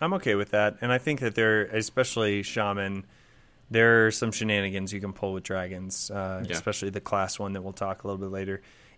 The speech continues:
Speaker 1: In, um, in Arena, it's probably, it's probably still a four, especially
Speaker 2: Yeah.
Speaker 1: with all the dragons in Arena right now. Um,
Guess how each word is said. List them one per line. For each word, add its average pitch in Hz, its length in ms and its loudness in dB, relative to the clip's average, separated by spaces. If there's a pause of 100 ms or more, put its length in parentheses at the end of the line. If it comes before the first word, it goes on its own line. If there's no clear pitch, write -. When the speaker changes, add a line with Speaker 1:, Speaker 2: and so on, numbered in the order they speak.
Speaker 1:
In, 110 380 2
um, 104 640 2
in 127 120 0
Arena, 180 480 2
it's - 320 -4 (380)
probably, 143 600 2
it's 104 180 -4
probably 208 200 4
still 156 260 2
a - 20 -4
four, 101 500 -2
especially 143 460 8
Speaker 2:
Yeah. 123 60 6
Speaker 1:
with 123 120 6
all 123 120 6
the 110 80 2
dragons 113 400 4
in 101 80 -2
Arena 98 220 -4
right 98 180 -2
now. 98 320 -4 (200)
Um, 98 400 -6